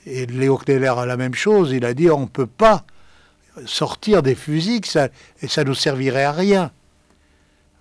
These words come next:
Alors, euh, Léo n'était pas tellement d'accord de continuer à travailler là. Mais alors, il s'est passé une chose. Comme j'étais devenu chef d'atelier, j'ai commencé à, à savoir un peu,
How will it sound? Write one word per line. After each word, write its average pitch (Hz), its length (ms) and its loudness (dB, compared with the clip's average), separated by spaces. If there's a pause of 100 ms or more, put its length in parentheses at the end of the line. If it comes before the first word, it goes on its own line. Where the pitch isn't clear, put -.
(140)
Alors, 131 260 -6
euh, 123 380 -6 (600)
Léo 156 480 4
n'était 135 320 2
pas 151 160 -2
tellement 139 340 0
d'accord 135 440 2
de 123 320 0
continuer 143 500 -2
à 131 60 2
travailler 135 480 -4
là. 214 240 2 (720)
Mais 165 100 2
alors, 226 180 6
il 202 60 4
s'est 196 140 4
passé 190 340 0
une 156 200 2
chose. 123 480 0 (960)
Comme 202 160 4
j'étais 196 300 4
devenu 170 340 4
chef 175 240 2
d'atelier, 147 720 2 (460)
j'ai - 160 -10
commencé 156 480 2
à, 135 260 2 (960)
à 135 140 -6
savoir 185 480 4
un 147 100 4
peu, 135 400 2